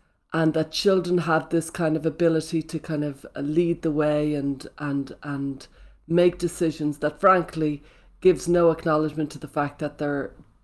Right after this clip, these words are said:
their brains aren't formed. They have very little experience.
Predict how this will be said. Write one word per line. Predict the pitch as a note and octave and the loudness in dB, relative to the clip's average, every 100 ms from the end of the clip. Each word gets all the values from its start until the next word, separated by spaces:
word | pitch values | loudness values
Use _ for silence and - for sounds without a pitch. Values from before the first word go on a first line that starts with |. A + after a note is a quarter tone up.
| _ | _
their | D#3 D3 | -2 -2
brains | - D#3 F3 E3+ | 0 2 4 2
aren't | C#3 C#3 | 0 -2
formed. | - D3 C#3 D3 D3+ - _ _ _ _ | -2 0 2 -2 -6 -10 _ _ _ _
They | D#3 | -2
have | E3 E3+ | 0 4
very | F3+ E3+ | 4 4
little | D#3 C#3+ | 2 -2
experience. | C#3+ - D#3 C#3 C3+ C3+ - - | -6 -6 -6 -4 -4 -4 -8 -16